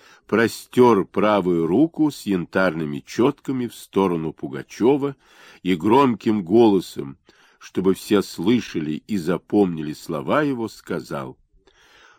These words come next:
«Паки и паки реку тебе, о царь благопобедный,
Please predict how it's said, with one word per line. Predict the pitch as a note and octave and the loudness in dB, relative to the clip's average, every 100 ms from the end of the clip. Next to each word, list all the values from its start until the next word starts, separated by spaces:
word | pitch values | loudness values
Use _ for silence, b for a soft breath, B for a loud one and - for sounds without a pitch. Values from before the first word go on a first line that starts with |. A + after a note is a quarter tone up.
| b _ | b _
«Паки | - D3 G3 F#3 - E3+ F3+ E3 - | 0 2 2 0 -6 -2 -2 -2 -4
и | C3 D3 | -2 -2
паки | _ - C#3+ C#3 _ B2+ | _ 0 0 0 _ -4
реку | B2 B2 - A2 A2+ | -2 -4 -6 -6 -6
тебе, | - G#2+ E2+ F#2 F2 - b b b | -6 -6 0 2 2 -2 b b b
о | - G2+ | 2 2
царь | - - - A2+ A2+ G2+ - | 2 -8 0 2 4 2 -4
благопобедный, | C#2+ F2 G2 F2+ F#2 F2 D#2+ F#2 D#2+ C#2 C2+ B1 | -8 -2 0 0 -2 -4 2 2 2 -4 -14 -16